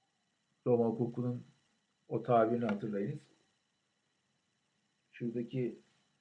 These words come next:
Roma hukuku prensibinden bahsetmiştik. Ut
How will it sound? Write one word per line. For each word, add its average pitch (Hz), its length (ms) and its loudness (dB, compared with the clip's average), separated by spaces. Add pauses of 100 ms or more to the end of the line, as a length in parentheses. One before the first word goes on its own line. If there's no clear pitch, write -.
(340)
Roma 131 240 4
hukuku 131 360 0
prensibinden 120 760 -2
bahsetmiştik. - 680 -6
Ut 156 320 -4